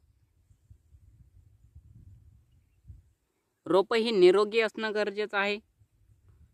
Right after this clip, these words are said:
त्याचबरोबर त्या रोपं ज्या वेळेस नर्सरीमध्ये आपण आणायला जाऊ त्यावेळेस रोपाची काडी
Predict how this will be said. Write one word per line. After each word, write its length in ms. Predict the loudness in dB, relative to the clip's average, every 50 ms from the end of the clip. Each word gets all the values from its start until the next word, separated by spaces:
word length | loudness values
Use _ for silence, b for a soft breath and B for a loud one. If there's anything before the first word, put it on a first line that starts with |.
| _ _ 2
त्याचबरोबर 600 | 4 4 4 4 2 0 0 0 0 0 -2 -4 -6 _ _ _ _ _ _ _ _ _ _ _ _ _ _ _ _ _ _ _ _ _ _ _ _ -2
त्या 180 | 2 2 2 2 0 _ _ _ _ _ _ _ _ _ _ _ _ _ _ _ _ _ _ _ _ _ _ _ _ _ _ _ _ _ _ _ _ -20 _ _ _ _ _ _ _ _ _ _ _ _ _ _ _ _ _ _ _ _ _ _ _ _ -20 -20 -20 -20 -16 _ -2
रोपं 360 | -2 0 0 0 -2 -4 -2
ज्या 200 | 2 4 4 4
वेळेस 260 | 4 2 0 -2 -2 0
नर्सरीमध्ये 840 | 2 4 4 4 4 0 -2 -2 0 0 0 0 0 0 -2 -4 -6 -8 -16 -16 -12 -8
आपण 300 | -6 -4 -2 -2 0 2
आणायला 500 | 2 2 4 4 4 4 4 2 2 2
जाऊ 260 | 2 2 2 0 0 -2 -8 -16 -20 -20 -20 -20 -20 -20 -20 -20 -20 -20 -20 -18 -8 -2 2
त्यावेळेस 460 | 2 2 4 2 0 -2 -4 -4 -4
रोपाची 520 | -4 -4 -2 -2 -2 -2 -2 -4 -6 -8 -8 -12 -20 -20 -20 -20 -20 _ _ _ -20 -20 -20 _ _ _ -20 -20 _ _ _ -20 -20 -20 -20 -20 -20 -20 -18 -14 -12 -12 -12 -14 -16 -20 -20 -20 _ _ _ _ -20 -20 -20 -20 -20 _ _ _ _ _ _ _ _ _ _ _ 2
काडी 380 | 4 6 6 6 4 2 0